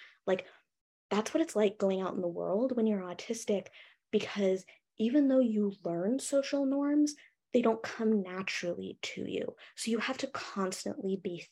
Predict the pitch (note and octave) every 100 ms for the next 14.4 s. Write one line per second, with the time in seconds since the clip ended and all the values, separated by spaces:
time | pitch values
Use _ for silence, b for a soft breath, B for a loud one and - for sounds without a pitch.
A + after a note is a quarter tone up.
0 | - A3 A3 G3+ F#3 - F3 E3 - -
1 | E3+ E3 E3+ - B B B A#3 A#3+ A#3
2 | A#3 A#3+ B3+ A3 A3+ - B3 G#3+ B B
3 | B _ _ - G3+ - G3 G#3 A3+ A3
4 | G3 - G#3 G#3 - G#3 G3+ - _ G3
5 | F#3 F#3 G3+ G#3 G3+ F#3 F3+ F3 F3 F#3
6 | G3 - - - b b - C4 F4 B3
7 | - - E4+ C#4+ A#3 G3 F#3 F#3 - b
8 | b b _ - C4 E4+ F#4+ E4 A3 F#3
9 | F#3 B3 C#4+ A3+ F#3+ F#3+ F#3+ F#3+ F#3 -
10 | F3 _ - F3 F3+ - - - - -
11 | - - - b b b - A3+ A3 B3+
12 | B3 - C4+ B3+ _ _ _ - - F3+
13 | E3+ E3 - G3+ - G3+ G3 A3+ C4 -
14 | - - -